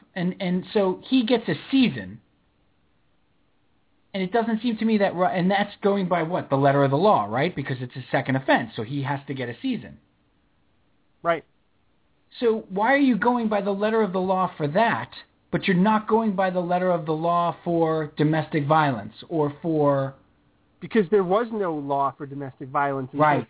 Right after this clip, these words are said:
Speaker 2: two weeks ago.
Speaker 1: Exactly. And I'm saying there shouldn't be. To
Speaker 2: There
Speaker 1: me,
Speaker 2: shouldn't be a law for domestic violence?
Speaker 1: There should not. To me, and we're gonna talk about this with, with Brian when he calls in,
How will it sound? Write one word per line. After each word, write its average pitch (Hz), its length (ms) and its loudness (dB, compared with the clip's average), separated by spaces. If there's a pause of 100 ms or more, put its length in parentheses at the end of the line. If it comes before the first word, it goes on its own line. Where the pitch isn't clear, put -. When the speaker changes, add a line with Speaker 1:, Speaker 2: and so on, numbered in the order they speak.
Speaker 2:
two 180 100 -20
weeks 233 200 -20
ago. 123 220 -12
Speaker 1:
Exactly. 147 840 -4
And 143 160 0
I'm 147 320 0
saying 151 500 -4
there 139 140 0
shouldn't 180 420 0
be. - 280 -10 (960)
To 147 80 -2
Speaker 2:
There - 20 2
Speaker 1:
me, 208 140 4
Speaker 2:
shouldn't 185 240 -2
be 196 140 2
a 180 80 2
law 170 320 4
for 196 120 -6
domestic 156 440 -8
violence? 190 520 -2
Speaker 1:
There 151 120 -4
should 151 240 -6
not. 151 380 -4
To 160 60 -2
me, 170 400 0 (240)
and 160 140 0
we're 160 80 0
gonna 151 200 0
talk 196 220 0
about 151 280 -2
this 135 180 -8
with, 135 140 -8 (180)
with 139 160 -10
Brian 170 300 -2
when 147 100 -2
he 143 60 -4
calls 156 300 -4
in, 202 280 -2